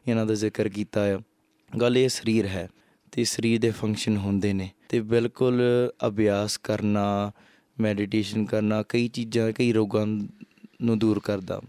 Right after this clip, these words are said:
ਪਰ ਇੱਕ ਸਭ ਤੋਂ ਵੱਡਾ ਰੋਗ ਹੈ, ਉਹ ਹਉਮੈ ਦਾ ਰੋਗ ਹੈ ਨਾ, ਉਹ ਕਿਤੇ ਚੱਕਰ ਇਸ ਦੇ ਨਾਲ ਇੱਦਾਂ ਉਹ, ਉਹ ਉੱਥੇ ਤੱਕ ਪਹੁੰਚ ਨਹੀਂ ਹੈ। ਕਿਉਂਕਿ ਵੇਖੋ, ਗੁਰੂ ਨਾਨਕ ਦੇਵ ਜੀ ਦੇ ਸਾਹਮਣੇ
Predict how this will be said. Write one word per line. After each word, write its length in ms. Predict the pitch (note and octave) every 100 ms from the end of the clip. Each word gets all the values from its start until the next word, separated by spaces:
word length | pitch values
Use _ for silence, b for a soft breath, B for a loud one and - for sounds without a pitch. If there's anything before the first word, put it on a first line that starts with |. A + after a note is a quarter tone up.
| A#2 _
ਪਰ 140 | - B2+ - _ _ -
ਇੱਕ 320 | B2+ - C#3
ਸਭ 260 | B2+ - B2
ਤੋਂ 240 | - C#3
ਵੱਡਾ 280 | A#2+ G#2+ G#2
ਰੋਗ 300 | G2 G2 F#2
ਹੈ, 160 | F#2 - -
ਉਹ 120 | A2+
ਹਉਮੈ 340 | A2 G#2 G2+ G#2+
ਦਾ 160 | F#2
ਰੋਗ 240 | F#2 F#2+ G2 G2+
ਹੈ 40 |
ਨਾ, 100 | G#2+ B2 b b b -
ਉਹ 320 | - C#3 C#3
ਕਿਤੇ 600 | - C3 C3+ B2+ B2 B2 - -
ਚੱਕਰ 340 | B2 - -
ਇਸ 340 | A2+ A2+ G#2+ A2
ਦੇ 220 | A2 G#2+
ਨਾਲ 200 | A2 A2
ਇੱਦਾਂ 340 | A2 G#2 A2 A2
ਉਹ, 600 | G2 A2 A2+ A2+ - - _ _ _ _ _ _ -
ਉਹ 180 | A#2+ B2
ਉੱਥੇ 280 | - -
ਤੱਕ 220 | B2 A#2+ A#2
ਪਹੁੰਚ 360 | A#2+ A2 G#2+
ਨਹੀਂ 120 | A#2
ਹੈ। 80 | A2
ਕਿਉਂਕਿ 300 | A2 A#2 A#2
ਵੇਖੋ, 280 | A#2 A#2 A#2+
ਗੁਰੂ 200 | A#2 A2+
ਨਾਨਕ 340 | A2+ A2 A2
ਦੇਵ 180 | G#2+ A2+
ਜੀ 100 | G#2+
ਦੇ 120 | G#2+ G#2+ G#2+ G#2
ਸਾਹਮਣੇ 500 | - A2 A2 A2 G#2+